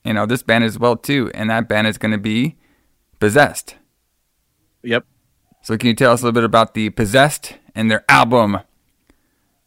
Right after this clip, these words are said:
Speaker 1: the, was it Seven Churches?
Speaker 2: Seven Churches, yeah. So Possessed, this album came out. Um, so actually, I've had, I've got differing dates for this. I've seen that it came out in nineteen eighty-five.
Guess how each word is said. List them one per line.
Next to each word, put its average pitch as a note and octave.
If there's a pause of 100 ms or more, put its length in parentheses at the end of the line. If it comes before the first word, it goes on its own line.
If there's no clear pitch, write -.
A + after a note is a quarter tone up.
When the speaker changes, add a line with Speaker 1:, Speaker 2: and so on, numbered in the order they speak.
(140)
Speaker 1:
the, G2
was G2+
it F2+
Seven B2+
Churches? C#3+ (840)
Speaker 2:
Seven A#2
Churches, G2
yeah. F#2+
So C#3
Possessed, C#3
this F3
album C#3
came B2+
out. A2 (580)
Um, G#2 (260)
so -
actually, G3+
I've F3+
had, B2+
I've B2+
got A#2+
differing A2+ (360)
dates G#2
for F2+
this. -
I've A2+
seen C#3+
that B2
it G#2
came A#2
out G#2+
in F#2
nineteen G#2
eighty-five. B2+